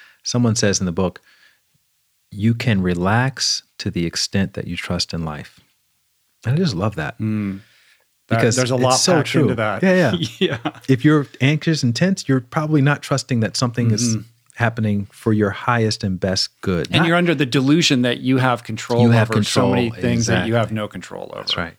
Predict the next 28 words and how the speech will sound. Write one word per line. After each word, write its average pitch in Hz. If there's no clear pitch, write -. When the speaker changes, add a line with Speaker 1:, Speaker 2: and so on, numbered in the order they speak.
Speaker 2:
Right. -
Speaker 1:
So, 180
yeah, 160
I 143
would 151
say 131
meditation 117
just 101
kinda 104
helps 107
you 95
become 107
more 101
friendly 104
with 90
the 107
unknown 92
and, 92
and, 90
and 92
comfortable 92
with 87
not 95
being 98
in 87
control, 85
not, 104
not 107